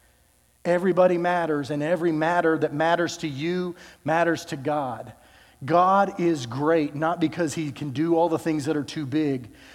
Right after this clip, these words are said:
but he has the audacity and the audacious love to show up in his kids' lives in little bitty rinky-dink things that don't matter to anybody except for me.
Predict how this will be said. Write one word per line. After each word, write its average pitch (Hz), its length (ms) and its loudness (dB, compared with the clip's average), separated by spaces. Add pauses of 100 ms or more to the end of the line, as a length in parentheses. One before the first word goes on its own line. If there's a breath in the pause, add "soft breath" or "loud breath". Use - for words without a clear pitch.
(180 loud breath)
but 160 120 4
he 185 220 0
has 175 240 4
the 170 160 0
audacity 170 920 2 (480 loud breath)
and 170 100 -2
the 175 120 2
audacious 170 640 0
love 165 400 4
to 156 100 -4
show 180 440 4
up 190 180 6
in 160 40 2
his 151 160 -2
kids' 185 400 -2
lives 127 680 -2 (640 soft breath)
in 156 320 0
little 185 260 4
bitty 175 240 2
rinky-dink 175 580 -2
things 175 360 -2
that 143 140 -4
don't 170 260 2
matter 180 300 4
to - 160 -8
anybody 175 500 2
except 175 320 0
for 170 120 -4
me. 156 380 -4